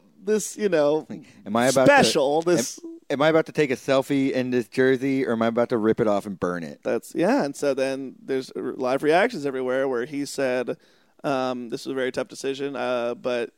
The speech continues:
Speaker 1: you know, uh, I will be taking my talents to South Beach," was the infamous words. And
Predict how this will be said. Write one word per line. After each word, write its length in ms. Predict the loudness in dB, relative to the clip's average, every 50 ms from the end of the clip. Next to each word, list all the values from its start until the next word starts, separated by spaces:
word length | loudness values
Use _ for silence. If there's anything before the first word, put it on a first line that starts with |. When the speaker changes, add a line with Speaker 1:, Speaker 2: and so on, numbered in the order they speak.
| _ -12
Speaker 1:
you 120 | -10 -8 -8
know, 380 | -6 -6 -6 -6 -6 -8 -10 -14 _ _ -20 -20 _ -20 -14 -6 -4
uh, 440 | -2 0 0 0 0 0 -2 -2 -2
I 100 | 0 0
will 100 | 0 0
be 120 | -2 -4 -4
taking 340 | -4 -4 -6 -6 -6 -10
my 120 | -10 -10 -10
talents 460 | -10 -8 -8 -6 -6 -6 -8 -10 -12 -12
to 100 | -10 -8
South 360 | -4 -2 -2 -2 -4 -4 _
Beach," 400 | -12 -12 -12 -12 -14 -18 -20 -16 -10
was 240 | -8 -8 -8 -8 -10
the 220 | -10 -8 -8 -8
infamous 420 | -8 -10 -12 -12 -12 -12 -10 -8 -6
words. 440 | -4 -4 -4 -4 -6 -8 -10 -16 -20 _ _ _ _ _ _ -18 -12
And 440 | -10 -8 -6 -6 -6 -6 -8 -10